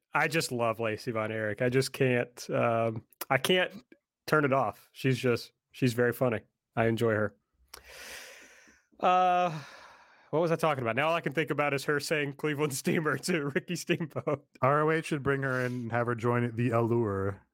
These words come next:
Speaker 1: <laughs> Absolutely, they should. All right, I guess I'll just do my, my delete. Is that okay with everybody? Is that where we are?
Speaker 2: I can
Speaker 1: Uh,
Speaker 2: take it or leave it.
Speaker 1: all right. Well, it was nice. You know, we talked about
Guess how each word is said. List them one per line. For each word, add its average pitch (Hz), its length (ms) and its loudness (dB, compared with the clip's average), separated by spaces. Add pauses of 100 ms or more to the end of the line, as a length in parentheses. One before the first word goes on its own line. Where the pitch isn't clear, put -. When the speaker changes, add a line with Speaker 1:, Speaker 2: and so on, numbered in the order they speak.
Speaker 1:
<laughs> - 240 -2
Absolutely, 180 1080 0
they 147 200 -6
should. 139 440 -2 (800)
All 165 80 6
right, 139 200 2 (180)
I 156 80 4
guess 175 140 0
I'll 190 80 2
just 165 140 -8
do 180 80 2
my, 160 320 0 (280)
my 160 160 2
delete. 202 420 -2
Is 147 80 -12
that 151 140 0
okay 196 220 0
with 196 100 0
everybody? 202 380 -2
Is 240 160 -10
that 147 100 -2
where 170 100 0
we 170 120 0
are? 240 220 0 (400)
Speaker 2:
I 147 140 -8
can 160 140 2
Speaker 1:
Uh, 214 220 4
Speaker 2:
take 120 100 0
it 110 60 -2
or 113 60 -2
leave 110 160 -2
it. 123 100 -4 (560)
Speaker 1:
all 294 100 2
right. 202 200 2 (120)
Well, 226 120 2
it 294 60 0
was 294 240 -2
nice. 311 680 -2
You 226 140 0
know, 196 180 2
we 190 140 0
talked 208 340 -2
about 165 460 0